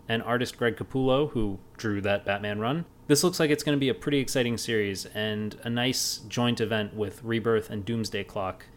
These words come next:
which Geoff Johns is writing and will touch on what actually happened in D C Rebirth. Uh, the first issue of Metal comes out really soon, and two setup issues were released last month.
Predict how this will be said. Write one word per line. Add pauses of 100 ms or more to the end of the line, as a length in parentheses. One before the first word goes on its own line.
which
Geoff
Johns
is
writing
and
will
touch
on
what
actually
happened
in
D
C
Rebirth. (680)
Uh,
the
first
issue
of
Metal
comes
out
really
soon, (340)
and
two
setup
issues
were
released
last
month.